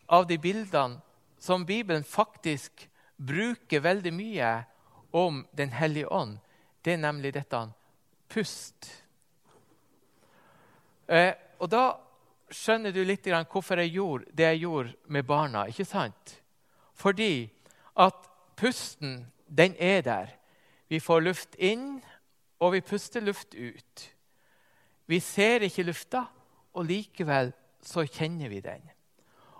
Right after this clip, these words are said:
Og det er faktisk sånn noen ganger at, eh, tar du handa for munnen din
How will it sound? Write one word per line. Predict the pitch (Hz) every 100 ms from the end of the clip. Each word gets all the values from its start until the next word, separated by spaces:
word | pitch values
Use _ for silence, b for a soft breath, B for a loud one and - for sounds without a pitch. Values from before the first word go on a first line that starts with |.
| -
Og | 160
det | 170 175
er | 233
faktisk | 247 208 - 180 -
sånn | - 190 160 131 b b -
noen | 180 185 170
ganger | 170 175 151
at, | 156 - 175
eh, | 156 143 b b b b b -
tar | 180
du | 185
handa | 170 202 240 202
for | - 170
munnen | 165 196 226
din | 170 127 113